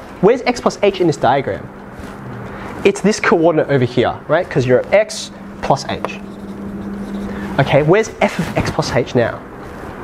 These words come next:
What does it correspond to? Remember where it is, it's on the numerator. What was the numerator of this function again? What did it stand for? It's, it's rise and that's run, yeah? So here's your f of x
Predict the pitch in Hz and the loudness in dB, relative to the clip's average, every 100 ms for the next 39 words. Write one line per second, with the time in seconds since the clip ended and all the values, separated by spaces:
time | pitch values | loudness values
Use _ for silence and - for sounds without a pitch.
0 | - - - - - - - - - - | -12 -12 -12 -12 -12 -12 -12 -12 -12 -12
1 | - - - 156 175 - 151 - 135 131 | -12 -4 4 6 6 2 2 4 2 2
2 | 85 117 170 185 165 156 165 156 156 - | 4 4 6 6 6 6 6 4 2 -4
3 | - 151 147 135 151 104 107 175 233 - | 0 2 4 4 4 4 2 -2 -6 -16
4 | - - - 151 185 185 202 208 196 202 | -16 -6 2 4 6 4 4 4 2 2
5 | 214 208 208 247 359 - - - - - | 0 2 2 2 2 -2 -16 -18 -18 -18
6 | - - - - - 175 160 - 139 135 | -18 -18 -16 -12 -4 -2 -2 0 2 4
7 | 175 233 269 370 - - - - - - | 4 4 4 2 -4 -18 -18 -16 -14 -14
8 | - - - - - - - - 180 175 | -12 -10 -8 -8 -8 -10 -10 0 2 2
9 | - 175 - 143 151 185 175 143 170 185 | 2 2 4 6 6 6 4 4 4 2
10 | 151 151 147 - 220 202 120 107 - - | 2 2 2 2 4 4 2 -2 -8 0
11 | 147 185 254 - - - 190 175 165 - | 2 4 2 -4 -6 2 4 4 0 -4
12 | - 220 247 208 214 208 190 196 165 160 | 2 4 6 4 4 2 2 2 2 0